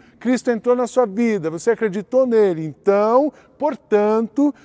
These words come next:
ponham o seu interesse nas coisas que são do céu, onde Cristo está sentado ao lado direito de Deus. Pensem nas coisas que são lá do alto e não das coisas que são aqui da terra. Pois vocês já morreram e a vida de vocês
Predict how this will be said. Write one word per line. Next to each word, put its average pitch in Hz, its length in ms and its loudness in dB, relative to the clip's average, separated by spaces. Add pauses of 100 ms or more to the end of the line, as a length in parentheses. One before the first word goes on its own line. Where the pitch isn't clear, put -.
(180)
ponham 247 420 2
o 208 60 -4
seu 233 260 -2
interesse 208 540 0
nas 185 180 -10
coisas 196 320 -2
que 165 120 -16
são 185 200 -6
do 165 140 -10
céu, 180 500 0 (280)
onde 185 260 -2
Cristo 214 360 -2
está 208 220 0
sentado 196 480 -2
ao 185 80 0
lado 185 280 -2
direito 170 360 -2
de 165 120 -14
Deus. 143 420 -4 (340)
Pensem 285 480 2
nas 226 240 -2
coisas 226 360 0
que 220 180 -8 (240)
são 226 320 -4
lá 285 220 4
do 269 180 -4
alto 226 340 2
e 214 60 -8
não 240 160 -4
das 233 180 -2
coisas 226 240 -4
que - 120 -16
são 226 200 -6
aqui 208 160 -10
da 220 160 -4
terra. 220 480 0 (400)
Pois 220 200 2
vocês 240 280 -2
já 254 140 -2
morreram 254 540 2
e 208 40 -6
a 202 100 0
vida 269 260 -8
de 214 100 -12
vocês 202 600 -2